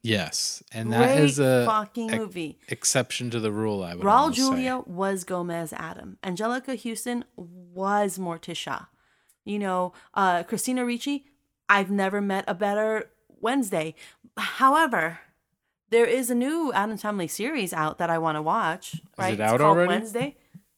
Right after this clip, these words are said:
Speaker 1: Oh, I don't know.
Speaker 2: I
Speaker 1: Is
Speaker 2: think it was
Speaker 1: it?
Speaker 2: supposed to come out this month, I think. And it called Wednesday, and it has, um, it has a pretty decent fucking cast, so I'm gonna take a look at it. I'm all for some things being remade and retold, similarly like how we recently did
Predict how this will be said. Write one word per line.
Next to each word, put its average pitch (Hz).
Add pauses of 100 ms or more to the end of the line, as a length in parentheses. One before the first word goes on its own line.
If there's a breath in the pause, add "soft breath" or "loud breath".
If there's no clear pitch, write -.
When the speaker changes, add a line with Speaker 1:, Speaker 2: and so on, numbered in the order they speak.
(200)
Speaker 1:
Oh, 113
I 110
don't 123
know. 151 (140)
Speaker 2:
I 113
Speaker 1:
Is 104
Speaker 2:
think -
it 254
was 226
Speaker 1:
it? -
Speaker 2:
supposed 269
to 359
come 240
out 185
this -
month, 170
I 170
think. 208 (440 soft breath)
And 208
it -
called 214
Wednesday, 208 (260 loud breath)
and 233
it 240
has, 254
um, 185 (800)
it 185
has 233
a 254
pretty 220
decent 214
fucking 214
cast, 262
so 190
I'm 185
gonna 233
take 226
a 220
look 208
at 254
it. 190 (460 loud breath)
I'm 339
all 311
for 277
some 214
things 226
being 202
remade 196
and 196
retold, 202
similarly 285
like 285
how 240
we 226
recently 226
did 214